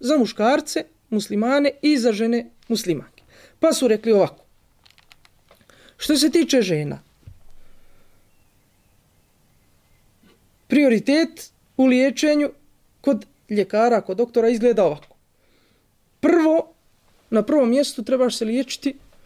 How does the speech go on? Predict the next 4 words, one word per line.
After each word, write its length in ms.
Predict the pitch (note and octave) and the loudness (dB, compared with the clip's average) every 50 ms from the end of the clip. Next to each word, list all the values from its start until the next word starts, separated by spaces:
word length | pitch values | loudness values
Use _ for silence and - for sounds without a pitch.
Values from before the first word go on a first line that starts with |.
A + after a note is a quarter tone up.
| - _ _ _ _ _ _ _ _ | -20 _ _ _ _ _ _ _ _
kod, 420 | - B3+ B3+ C4 G3+ - - - _ _ _ _ _ _ _ _ _ _ _ _ _ _ _ _ _ _ | 0 0 2 2 0 -4 -10 -16 _ _ _ _ _ _ _ _ _ _ _ _ _ _ _ _ _ _
dakle 220 | D#3+ D#3+ G3 F#3 | -4 0 0 0
žena, 260 | E3 F3 G#3 E3 C3+ - - _ _ _ _ _ _ _ _ _ | 2 2 0 0 -2 -4 -12 _ _ _ _ _ _ _ _ _
kod 300 | - B3+ C4 A3 G#3 - | 0 2 2 2 0 -6